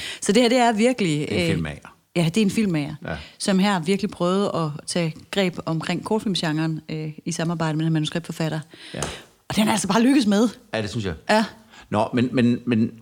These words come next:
Speaker 2: han har så valgt, øh, helt bevidst, at lydbilledet skal være ret stille.
Speaker 1: Mm.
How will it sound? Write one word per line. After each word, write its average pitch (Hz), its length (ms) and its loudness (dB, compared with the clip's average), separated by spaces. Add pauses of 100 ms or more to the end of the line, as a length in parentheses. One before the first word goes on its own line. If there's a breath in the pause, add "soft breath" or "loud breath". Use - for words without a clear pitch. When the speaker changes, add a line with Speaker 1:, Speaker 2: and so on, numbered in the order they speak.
(120)
Speaker 2:
han 117 140 4
har 120 60 6
så 139 180 2
valgt, 123 480 0 (420)
øh, 95 380 4 (200)
helt 156 280 2
bevidst, 104 400 0 (720)
at 95 220 -2
lydbilledet 104 400 4
skal - 140 -2
være 95 80 0
ret 85 160 -4
stille. 131 320 -6
Speaker 1:
Mm. 190 440 2